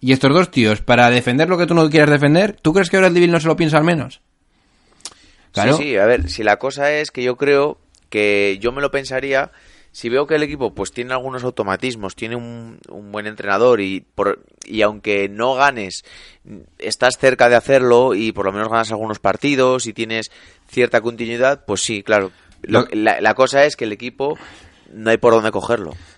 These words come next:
Speaker 2: hay
Speaker 1: Mira.
Speaker 2: por dónde cogerlo. Y creo que no, eh, este hombre Miller, que debe ser un, un ayudante, que no había sido nadie, pues por lo menos tiene algo más de conocimiento de Fisdale, que me empieza a cuestionar bastante de Fisdale,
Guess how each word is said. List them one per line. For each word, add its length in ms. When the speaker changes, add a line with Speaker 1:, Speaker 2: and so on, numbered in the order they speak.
Speaker 2:
hay 40
Speaker 1:
Mira. 80
Speaker 2:
por 100
dónde 160
cogerlo. 260
Y 120
creo 220
que 180
no, 280
eh, 800
este 200
hombre 280
Miller, 320
que 80
debe 160
ser 240
un, 360
un 320
ayudante, 560
que 140
no 60
había 180
sido 240
nadie, 340
pues 260
por 120
lo 80
menos 300
tiene 240
algo 240
más 120
de 80
conocimiento 500
de 100
Fisdale, 380
que 180
me 120
empieza 200
a 40
cuestionar 440
bastante 400
de 120
Fisdale, 500